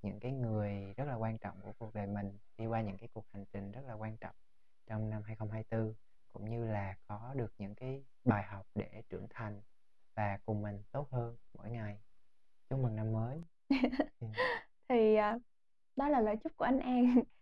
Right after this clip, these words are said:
Speaker 2: Còn Tuyết Nhi thì mong là dù có bất kỳ chuyện gì xảy ra hay là dù có nhiều công việc tới mức nào đi chăng nữa thì mình hy vọng là cuộc sống của các bạn sẽ vẫn vui vẻ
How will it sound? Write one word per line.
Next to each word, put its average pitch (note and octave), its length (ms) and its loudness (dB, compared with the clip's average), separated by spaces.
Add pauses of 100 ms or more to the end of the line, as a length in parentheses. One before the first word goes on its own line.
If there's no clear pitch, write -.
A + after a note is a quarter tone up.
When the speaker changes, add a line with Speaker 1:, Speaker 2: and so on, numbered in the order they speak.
(100)
Speaker 2:
Còn A#3+ 200 2
Tuyết D#4 160 6
Nhi C#4 200 8 (100)
thì A3+ 100 8
mong B3+ 380 6
là G#3 460 2 (500)
dù A3 380 8
có C4+ 340 2 (260)
bất D#4 140 6 (320)
kỳ G3 340 4 (140)
chuyện G3 200 0
gì G3+ 240 4
xảy - 120 0
ra A#3+ 220 2
hay A#3+ 220 -6
là G#3+ 60 -2
dù G#3 260 0 (120)
có C4 380 -4 (440)
nhiều A3 360 8
công A#3+ 200 4
việc G#3+ 200 6 (120)
tới B3+ 100 0
mức D4+ 180 4
nào A#3 180 4 (400)
đi A#3+ 180 6
chăng B3 160 6
nữa A#3+ 280 2 (100)
thì A#3 60 2
mình G#3+ 220 4
hy B3 100 6
vọng A#3+ 240 -2
là G3+ 180 -4 (340)
cuộc G#3 180 0
sống A#3+ 500 0
của A#3+ 140 2
các C#4+ 220 -4
bạn - 340 0 (800)
sẽ G#3 100 2
vẫn B3+ 380 2
vui B3+ 280 6
vẻ C4 360 -2